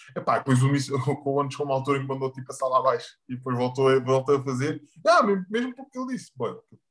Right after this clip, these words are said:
tá, tá uma cena, tipo, bué política, não sei o quê, tipo, e, e não é o propósito,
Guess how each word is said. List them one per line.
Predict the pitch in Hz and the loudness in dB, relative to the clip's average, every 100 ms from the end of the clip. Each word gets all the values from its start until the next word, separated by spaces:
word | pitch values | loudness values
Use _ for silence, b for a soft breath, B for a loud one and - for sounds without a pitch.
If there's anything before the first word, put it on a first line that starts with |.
| _ 113 107 | _ -18 -12
tá, | - 123 | -10 -6
tá | 131 | -2
uma | 131 127 127 | 0 2 0
cena, | 131 131 - | 0 -2 -4
tipo, | 110 110 | -6 -2
bué | 127 | -2
política, | - 120 127 131 127 127 | -2 -2 0 0 -4 -4
não | 123 | -4
sei | 120 | -4
o | |
quê, | 131 | -6
tipo, | 127 127 B B B B B _ | -6 -6 B B B B B _
e, | 135 131 135 | 0 0 2
e | |
não | 139 139 | 4 6
é | 143 | 6
o | 135 | 4
propósito, | 139 131 143 135 135 | 0 4 4 4 -2